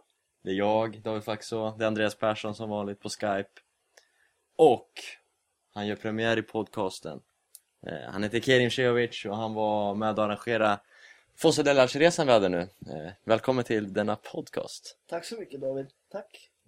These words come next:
Speaker 1: Ehm, jag och Kerim är förutom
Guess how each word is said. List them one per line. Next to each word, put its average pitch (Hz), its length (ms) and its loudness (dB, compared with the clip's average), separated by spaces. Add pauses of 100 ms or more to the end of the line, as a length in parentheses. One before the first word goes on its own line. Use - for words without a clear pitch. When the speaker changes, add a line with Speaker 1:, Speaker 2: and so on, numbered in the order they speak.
(120)
Speaker 1:
Ehm, 87 640 -4 (500)
jag 104 240 10
och 98 80 2
Kerim 104 320 6
är 98 120 4
förutom 95 640 2